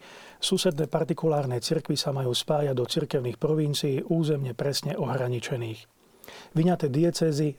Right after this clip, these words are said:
nemajú byť odteraz pravidlom, a tak jednotlivé diecézy a iné partikulárne cirkvi, nachádzajúce sa na území nejakej cirkevnej provincie,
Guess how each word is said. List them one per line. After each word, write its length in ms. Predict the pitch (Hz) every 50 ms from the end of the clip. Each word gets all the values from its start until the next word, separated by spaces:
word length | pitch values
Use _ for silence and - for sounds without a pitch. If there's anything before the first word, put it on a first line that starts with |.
| - - 156
nemajú 480 | 143 147 160 170 170 160 151 143 131
byť 320 | 123 127 131 113 - - -
odteraz 400 | - - 156 123 120 113 - -
pravidlom, 480 | - 147 156 156 151 151 170 175 185 185 - - - - - - -
a 40 | - 147
tak 240 | - 147 135 123 147
jednotlivé 480 | 156 185 175 - 165 165 147 147 131
diecézy 560 | 135 151 156 156 151 - 160 147 131 147 170 -
a 160 | 165 151 147
iné 160 | 165 170 170
partikulárne 720 | 156 - 165 156 - 143 - - 156 139 131 123 123 120
cirkvi, 480 | 120 - - 170 170 156 - - 190 190
nachádzajúce 720 | 151 147 139 - - 143 135 131 139 135 131 131 - 139
sa 80 | - -
na 160 | 139 135 127
území 400 | 131 139 139 131 143 135 131 127
nejakej 320 | 127 131 131 127 - 143 123
cirkevnej 480 | - - 156 - - 143 127 123 120
provincie, 640 | 113 - 160 156 160 156 147 143 - 160 147 143